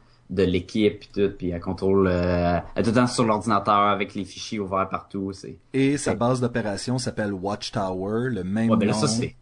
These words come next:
Speaker 2: C'est, c'est ça, là, c'est
Speaker 1: c'est sûr que c'est voulu,
Speaker 2: c'est
Speaker 1: là.
Speaker 2: le même nom que la base d'opération de Barbara Gordon.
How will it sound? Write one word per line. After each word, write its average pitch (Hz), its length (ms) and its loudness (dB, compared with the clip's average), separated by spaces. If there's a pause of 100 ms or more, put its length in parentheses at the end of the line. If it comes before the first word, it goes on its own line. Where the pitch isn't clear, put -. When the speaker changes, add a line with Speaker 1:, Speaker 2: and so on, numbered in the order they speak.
(120)
Speaker 2:
C'est, 127 280 2
c'est 123 160 0
ça, 127 320 2
là, 95 280 -6
c'est 98 340 -6
Speaker 1:
c'est 104 60 -8
sûr 117 280 -6
que - 80 -16
c'est 98 80 -6
voulu, 90 280 -4
Speaker 2:
c'est 87 120 0
Speaker 1:
là. 117 80 4
Speaker 2:
le 127 60 2
même 139 280 2
nom 127 220 2
que 127 120 -2
la 107 100 0
base 104 240 -2
d'opération 98 640 -6
de 95 80 -6
Barbara 82 340 -8
Gordon. 76 360 -12